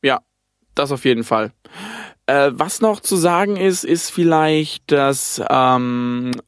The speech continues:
äh, äh, äh, äh, die Synchronstimme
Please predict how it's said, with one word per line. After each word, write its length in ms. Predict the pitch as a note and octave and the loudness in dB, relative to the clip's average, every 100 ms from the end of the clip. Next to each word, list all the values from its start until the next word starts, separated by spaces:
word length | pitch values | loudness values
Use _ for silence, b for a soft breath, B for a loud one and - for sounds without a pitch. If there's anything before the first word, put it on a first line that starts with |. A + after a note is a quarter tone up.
| _ B2 | _ 0
äh, 20 | |
äh, 380 | A#2 A#2 A#2 - | 2 4 2 0
äh, 1160 | A2+ A2 G#2+ - G#2+ G#2+ G#2+ A2 A2 G#2+ G#2+ G2+ | -2 0 -2 -2 -2 -2 -2 -4 -4 -4 -4 -4
äh, 40 | |
die 120 | G#2 D3+ | -2 0
Synchronstimme 840 | F3+ - A#3 C4+ D3+ C3+ F#3 | 0 2 0 2 0 0 0